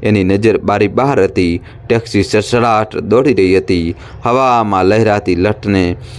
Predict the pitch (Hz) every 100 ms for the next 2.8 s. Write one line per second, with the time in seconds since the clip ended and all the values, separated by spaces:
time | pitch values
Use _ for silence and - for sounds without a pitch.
0 | - 101 104 131 120 113 101 101 104 101
1 | - - - 98 - 123 131 95 87 85
2 | - 87 82 - 98 - 139 147